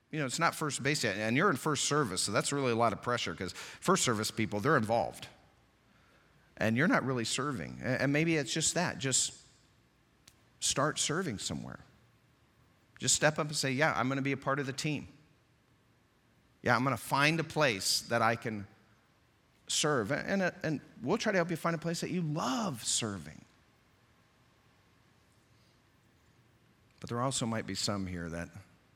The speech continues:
that maybe God's calling you to full-time ministry. I, I don't wanna make a big deal out of full-time ministry, 'cause if you're doing what you're doing part-time, full-time,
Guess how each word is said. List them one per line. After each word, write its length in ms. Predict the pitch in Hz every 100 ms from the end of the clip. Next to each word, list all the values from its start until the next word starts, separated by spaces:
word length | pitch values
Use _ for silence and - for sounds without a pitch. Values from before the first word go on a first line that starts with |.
| _ _ _ _ _ _ _ _ _ _ _ - -
that 60 | 76
maybe 200 | 113 143
God's 280 | 120 107 -
calling 300 | 117 104 104
you 320 | 110 92 82 76 - -
to 80 | 92
full-time 480 | - 92 107 87
ministry. 500 | 82 82 76 - 73 - _ _ _ _ - - -
I, 120 | 143 -
I 60 |
don't 80 | 170
wanna 140 | 175 131
make 160 | 131
a 40 | 117
big 240 | 104 107
deal 260 | 104 113 117
out 120 | 107
of 40 |
full-time 380 | - 113 - 113
ministry, 260 | 107 120 120
'cause 140 | 113
if 760 | 107 - - - - _ _
you're 80 | 101
doing 240 | 101 170 160
what 120 | 98
you're 100 | 104
doing 320 | 101 127 123
part-time, 500 | - 123 120 131 123
full-time, 440 | - 110 123 113